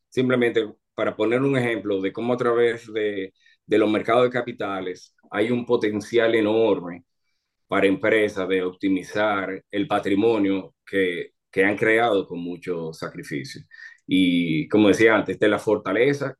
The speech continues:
que te da el, el, el mercado de capitales, ese poder de, de traspasar, eh, recursos, eh, que las empresas tienen y, y poderlos, eh, potencializar y, y,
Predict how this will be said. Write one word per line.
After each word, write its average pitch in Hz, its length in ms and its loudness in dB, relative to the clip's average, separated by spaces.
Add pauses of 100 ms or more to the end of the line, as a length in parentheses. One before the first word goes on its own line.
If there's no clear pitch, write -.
que 95 100 -8
te 90 140 -6
da 101 220 0
el, 101 160 2
el, 90 340 -4
el 87 200 -8
mercado 95 380 -2
de 98 80 2
capitales, 123 960 -4
ese 92 300 -2
poder 113 560 4
de, 98 280 -4
de 90 200 -8
traspasar, 95 760 -2 (160)
eh, 90 380 -2
recursos, 147 720 0 (320)
eh, 78 440 -6
que 107 80 2
las 101 160 4
empresas 101 500 -2
tienen 139 420 0
y, 98 220 -2
y 101 80 -10
poderlos, 107 800 0 (320)
eh, 87 580 -2
potencializar 101 880 0
y, 101 80 -2
y, 90 640 -8